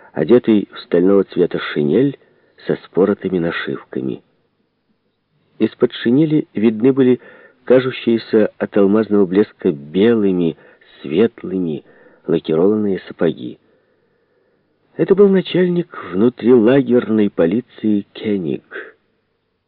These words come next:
эсэсовец, лишенный за уголовные преступления звания и заключенный в лагерь. «Обыск!»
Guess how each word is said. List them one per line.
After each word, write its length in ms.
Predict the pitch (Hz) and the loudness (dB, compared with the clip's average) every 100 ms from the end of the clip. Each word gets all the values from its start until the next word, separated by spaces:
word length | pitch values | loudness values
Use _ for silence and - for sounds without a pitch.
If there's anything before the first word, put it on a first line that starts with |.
| _ _ _ _ _ | _ _ _ _ _
эсэсовец, 640 | 80 - 117 127 151 156 - _ _ _ _ - - | -6 0 0 2 -2 -4 -6 _ _ _ _ -20 -10
лишенный 580 | 87 92 - 120 113 104 | -2 -2 0 0 2 0
за 160 | 98 101 | 2 2
уголовные 600 | 95 98 87 73 76 71 | 4 2 2 0 -2 -6
преступления 720 | 71 - - 87 87 73 67 | -8 -16 -10 -6 -4 -6 -10
звания 560 | - 82 87 113 151 - _ _ _ _ _ | -4 -4 -2 -4 -8 -10 _ _ _ _ _
и 100 | 98 | -2
заключенный 680 | 98 104 87 - 82 110 110 | -2 -2 -6 -4 -4 -2 -6
в 80 | 95 | -4
лагерь. 400 | 76 65 71 - _ _ _ _ _ _ _ _ _ _ _ _ _ _ _ _ _ _ _ _ _ _ _ | -4 -4 -8 -12 _ _ _ _ _ _ _ _ _ _ _ _ _ _ _ _ _ _ _ _ _ _ _
«Обыск!» 1040 | - 117 117 92 87 - - - - - | -4 0 0 0 -2 -6 -20 -20 -20 -20